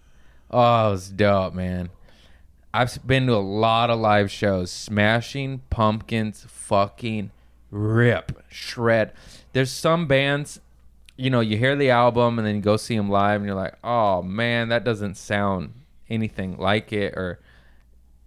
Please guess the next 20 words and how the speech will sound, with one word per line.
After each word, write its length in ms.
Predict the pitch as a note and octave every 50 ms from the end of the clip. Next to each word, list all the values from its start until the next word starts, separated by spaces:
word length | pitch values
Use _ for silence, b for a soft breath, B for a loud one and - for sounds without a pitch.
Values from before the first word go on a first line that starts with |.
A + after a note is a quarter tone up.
| - - - -
you 160 | A#2+ A2+ A#2
know 100 | A#2 A#2
what 100 | A2+ A2
I 20 |
mean? 220 | A2 A#2 A#2 A#2+ A2+
A 60 | A2
lot 200 | G#2+ G#2+ G#2+ A2
of 60 | -
times 240 | - A#2 A2 A2 G2+
the 100 | F#2+ F2
album 400 | F#2 G2+ G#2 G#2 G2+ G#2 G2+ G2+
sounds 360 | G2 - A2 G2+ F#2+ F#2+ F#2
better 280 | F#2 G2 F#2+ G2 G2 G2
than 240 | F#2 F#2+ F#2 F#2 F#2
the 120 | F2+ F2+
band 380 | - - F#2+ F#2+ F#2 F#2 F#2+ F#2
live. 300 | F#2 F#2 G2 G2+ - -
Smashing 480 | - - A2+ A#2 B2+ - - D3 C#3+
Pumpkins 760 | C3 - B2 A#2+ A#2 B2 - - A2+ A2 A2 G#2+ G#2+ - - - b b b b b
sound 360 | b - A2 G2 G2 G2 F#2+